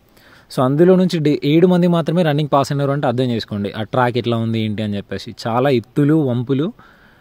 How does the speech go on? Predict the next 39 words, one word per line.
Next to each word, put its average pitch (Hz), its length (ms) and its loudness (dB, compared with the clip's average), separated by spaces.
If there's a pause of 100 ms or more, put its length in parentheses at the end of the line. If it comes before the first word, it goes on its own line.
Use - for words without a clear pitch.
(420)
So, 131 80 -2
దమ్ము 131 200 0
దమ్ము 151 200 0
అయిపోయింది. 147 440 0
And 127 120 -2
నైన్ 156 920 0
ఫైవ్ 135 220 -2
కేఎం 160 180 0
ఎప్పుడు 151 220 -2
కొట్టినా 156 280 -2
నైన్టీన్ 135 440 -2
ట్వంటీ 139 240 -4
అంతకు 131 260 -2
మించి 131 240 -6
పడేది 127 280 2
కాదు. 120 260 -2 (760)
అదే 143 220 2
ఇక్కడ 160 220 2
వచ్చేసి 151 280 -4
ట్వంటీ 143 320 -2
టూ 143 100 -2
మినిట్స్ 156 280 -2
పడింది. 139 340 -2
So, 214 260 -10
మావాడిది 131 380 0
ట్వంటీలోనే 151 480 0
కొట్టేసినాడు. 139 500 -4
So, - 380 -10
వాడు 120 160 -2
ప్రాక్టీస్ 123 440 -4
మంచిగా 139 280 -4
ఉంది 135 100 -2
వాడికి. 123 260 -2 (840)
So, 123 60 -6
మనకంత 127 360 -2
ప్రాక్టీస్ 131 300 -2
ఏం 143 160 0
చేయలేదు 127 240 0
అప్పుడు. 147 240 -4